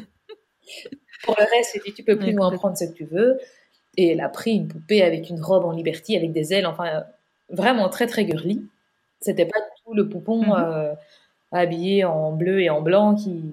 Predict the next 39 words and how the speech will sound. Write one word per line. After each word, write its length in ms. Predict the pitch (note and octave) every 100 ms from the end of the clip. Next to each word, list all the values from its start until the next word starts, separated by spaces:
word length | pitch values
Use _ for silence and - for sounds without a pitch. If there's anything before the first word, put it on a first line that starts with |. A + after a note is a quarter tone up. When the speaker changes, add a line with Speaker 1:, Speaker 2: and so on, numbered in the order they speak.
| D3 D3
Speaker 1:
voilà, 180 | E3 - _
qui, 140 | _ _ _ _ _ E3+
euh, 300 | E3 D#3 D#3 E3 -
c'est-, 260 | F3+ - -
c'était 240 | - F#3
vraiment 320 | F3 A3 C4
déjà 240 | G#3 G#3+ A3
très, 180 | -
très 200 | A3+ F#3+
tranché. 760 | F#3 E3+ D#3+ - A#3 C4+ C#4 - -
Et 120 | F3
je 100 | D#3+
me 80 | D#3
souviens 420 | D#3+ E3 A#3+ A#3+ - _ _ -
que, 80 | E3+
euh, 420 | D#3+ D#3 - - - - - _ _
quand 220 | F#3+ F3+
je 100 | -
suis 180 | - F3
sortie 400 | - - - A3+
dans 120 | A3+
la 120 | F3+
rue 200 | D#3+ A3+ A3+
avec 300 | E3 E3 E3
mon 160 | F#3 F3+
petit 160 | G3
garçon 420 | F3+ D#3+ - G#3+
qui 160 | G#3 F#3+
tenait 140 | E3
sa 120 | D#3+ F3+
poupée 380 | F#3 E3+ G#3
dans 100 | G3
les 140 | E3 D#3
mains, 260 | F3+ C4 A3+
il 120 | F3
y 60 |
avait 120 | E3 A3
des 140 | F3+
regards. 460 | F3 E3 E3 E3